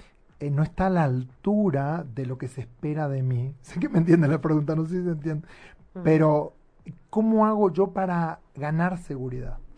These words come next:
Speaker 2: Pero ¿cómo sabes lo que se espera de ti?
Speaker 1: Claro, porque por ahí creo que hay una alta expectativa respecto a lo que voy a decir, o que se espera que diga algo muy importante, y yo sí
Speaker 2: Ujú.
Speaker 1: estoy nervioso porque digo,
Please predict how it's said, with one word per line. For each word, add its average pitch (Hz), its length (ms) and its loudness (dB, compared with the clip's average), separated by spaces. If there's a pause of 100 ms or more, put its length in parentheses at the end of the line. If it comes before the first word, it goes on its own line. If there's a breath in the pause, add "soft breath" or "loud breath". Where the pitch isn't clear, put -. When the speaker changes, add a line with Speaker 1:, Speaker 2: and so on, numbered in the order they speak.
(240 loud breath)
Speaker 2:
Pero 226 200 -6
¿cómo 240 220 -6
sabes 226 360 -8
lo 196 120 -10
que 185 80 -14
se 170 100 -16
espera 165 360 -12
de 156 100 -12
ti? 190 340 -14
Speaker 1:
Claro, 175 220 0
porque 165 200 0
por 156 140 0
ahí 175 120 2
creo 190 200 0
que 165 160 -2
hay 156 140 -2
una 170 160 0
alta 170 180 -4
expectativa 160 680 -2
respecto 139 360 -6
a - 40 -2
lo 135 80 -4
que 143 80 -8
voy 135 140 -2
a 143 60 -4
decir, 143 480 -4 (360 loud breath)
o 131 100 -8
que 135 120 -8
se 135 100 -8
espera 151 260 -4
que 143 120 -8
diga 143 180 -2
algo 151 180 -2
muy 147 180 -2
importante, 151 540 -4
y 143 40 -2
yo 147 140 -4
sí 165 160 -10
Speaker 2:
Ujú. - 80 -10
Speaker 1:
estoy 156 220 -4
nervioso 147 540 -2
porque 147 180 -4
digo, 147 240 0